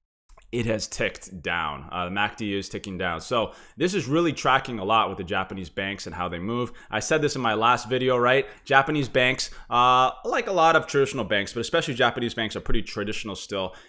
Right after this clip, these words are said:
They try to, uh, they make a lot of their money on net interest margin, which is basically borrowing short term and then lending out long term, and they make money on the spread here. So interest rates,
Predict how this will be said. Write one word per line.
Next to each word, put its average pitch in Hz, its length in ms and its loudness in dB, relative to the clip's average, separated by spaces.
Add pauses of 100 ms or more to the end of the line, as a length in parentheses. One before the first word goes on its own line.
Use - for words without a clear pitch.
They 135 160 2
try 151 320 2
to, 143 280 -4 (160)
uh, 120 100 -2
they 135 100 2
make 208 140 -2
a 160 40 4
lot 147 180 4
of 151 40 0
their 139 100 2
money 127 220 -2
on 104 160 -2
net 123 160 -2
interest 120 260 -8
margin, 80 360 -6
which 95 140 -10
is 98 80 -10
basically 104 280 -6
borrowing 139 720 2
short 156 400 2
term 113 380 -2 (340)
and 123 140 -2
then 139 200 0 (420)
lending 156 400 4
out 110 360 4 (120)
long 120 280 2
term, 82 320 -6
and 107 100 -4
they 123 80 0
make 123 220 -2
money 123 240 -2
on 104 80 -4
the 95 60 -4
spread 117 400 0
here. 71 280 -12 (160)
So 156 340 2 (120)
interest 175 320 -4
rates, 170 240 4